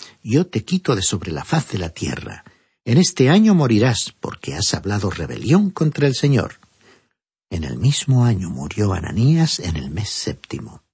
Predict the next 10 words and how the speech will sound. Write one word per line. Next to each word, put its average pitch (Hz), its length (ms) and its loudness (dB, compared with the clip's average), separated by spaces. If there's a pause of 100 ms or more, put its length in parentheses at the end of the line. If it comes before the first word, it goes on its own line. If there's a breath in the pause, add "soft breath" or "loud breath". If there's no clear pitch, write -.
(580 soft breath)
Y 156 140 4
así 160 240 2
sucedió. 196 580 0 (420)
Él 113 220 0
murió 156 400 2
tal 180 300 -4
como 123 220 0
Dios 160 300 0
había 135 300 0
anunciado. 127 640 -6